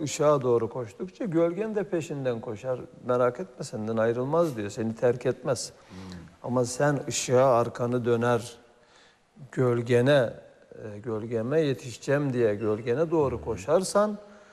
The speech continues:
Speaker 1: bu sefer sen koştukça o kaçar diyor.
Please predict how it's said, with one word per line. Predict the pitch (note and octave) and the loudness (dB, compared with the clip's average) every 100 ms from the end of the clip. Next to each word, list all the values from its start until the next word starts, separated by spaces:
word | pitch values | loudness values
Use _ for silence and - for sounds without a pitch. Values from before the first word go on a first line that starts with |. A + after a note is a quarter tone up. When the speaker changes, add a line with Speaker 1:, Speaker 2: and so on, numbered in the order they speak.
| _ _ - | _ _ -12
Speaker 1:
bu | |
sefer | - C3+ D#3+ | -2 2 2
sen | D#3+ F#3+ F#3 | 0 -2 -2
koştukça | - E3+ - F3 - D#3+ | -2 -2 -2 -8 -2 -2
o | C3+ | -2
kaçar | C3+ - C#3 C3+ A#2 | -4 0 2 2 0
diyor. | G#2 G2 | -4 -4